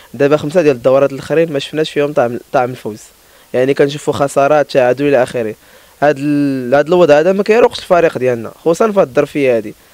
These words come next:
فكرات المجموعه بعد اجتماعات بعد بزاف ديال المدرسات الى اخره انها تهبط تحفز اللاعبين في التدريب، يعني كاي جمهور عادي كيهبط يحفز اللاعبين، خصوصاً هو ان الماتش ديال شباب المحمديه غيتلعب ويكلو،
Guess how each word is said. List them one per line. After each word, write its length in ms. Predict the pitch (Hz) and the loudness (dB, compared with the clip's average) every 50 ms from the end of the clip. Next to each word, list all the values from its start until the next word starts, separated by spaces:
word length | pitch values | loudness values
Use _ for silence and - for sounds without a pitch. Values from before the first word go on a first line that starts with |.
| _ _ _ | _ _ _
فكرات 460 | - - - - 196 208 240 277 - | -20 -14 -6 -2 0 0 0 0 -2
المجموعه 680 | 202 170 147 139 147 151 147 135 123 127 147 180 - 190 | -4 -6 -4 -4 -2 -2 0 0 2 2 0 0 0 0
بعد 180 | 151 131 127 117 | 0 0 -2 -2
اجتماعات 840 | 120 - - - 147 147 143 131 120 131 139 160 170 165 156 143 | -4 -10 -8 -6 -6 -4 -2 -2 -2 0 0 2 2 2 0 -2
بعد 140 | 113 117 110 107 110 107 | -6 -10 -10 -12 -12 -18
بزاف 240 | 110 120 127 151 147 | -10 -2 0 0 0
ديال 180 | 135 143 139 135 | 2 0 -2 -2
المدرسات 560 | 135 135 131 127 127 131 131 127 - 135 131 | -2 -4 0 0 2 2 0 -2 -2 -4 -4
الى 200 | 131 127 117 117 | -2 -2 -2 -2
اخره 360 | 123 - 135 151 180 175 165 | -2 -2 -2 0 0 0 0
انها 180 | 165 165 170 175 | 0 0 -2 0
تهبط 340 | - 139 139 160 214 208 - - - - - | 0 0 0 0 -4 -6 -6 -12 -20 -20 -16
تحفز 360 | - - - - - 226 190 151 | -14 -12 -12 -6 -2 -2 -2 0
اللاعبين 460 | 156 165 170 147 143 156 180 233 220 | 2 2 4 4 4 2 0 -4 -6
في 40 | - | -2
التدريب، 480 | - 226 190 147 143 131 117 110 98 - _ _ _ _ _ _ _ _ _ _ _ _ _ - | 0 0 2 2 2 2 2 0 -4 -8 _ _ _ _ _ _ _ _ _ _ _ _ _ -2
يعني 280 | 139 131 127 131 147 165 | 0 0 2 2 0 0
كاي 400 | - 214 214 - - 285 254 202 | 0 0 2 2 0 2 2 2
جمهور 360 | 160 175 165 151 143 143 131 | 2 2 4 4 4 2 2
عادي 380 | 117 120 127 139 147 214 240 226 | 4 2 2 2 0 -2 -4 -2
كيهبط 340 | - 180 143 139 139 170 175 | 0 2 2 2 2 -2 -6
يحفز 320 | - - 151 143 123 120 - _ - - | -6 -8 -8 -8 -10 -10 -16 _ -14 -8
اللاعبين، 440 | 135 139 143 135 135 147 170 208 202 - - - - - | -2 0 2 2 2 2 2 0 0 -2 -8 -20 -20 -12
خصوصاً 320 | - - 185 185 - 220 214 | -4 0 0 2 2 4 4
هو 240 | 202 170 160 165 175 | 4 4 4 4 2
ان 100 | 180 185 | 2 0
الماتش 280 | 185 185 185 165 135 | 0 2 0 0 0
ديال 120 | 139 156 160 | 0 -4 0
شباب 200 | - 180 165 147 | 2 0 0 0
المحمديه 460 | 156 160 170 165 160 160 151 180 180 | -2 -4 -4 -2 -2 0 0 0 2
غيتلعب 400 | 165 170 175 - 143 123 123 120 | 2 0 0 0 0 -2 0 0
ويكلو، 360 | 143 170 165 - 135 110 | 0 -2 0 -2 -4 -6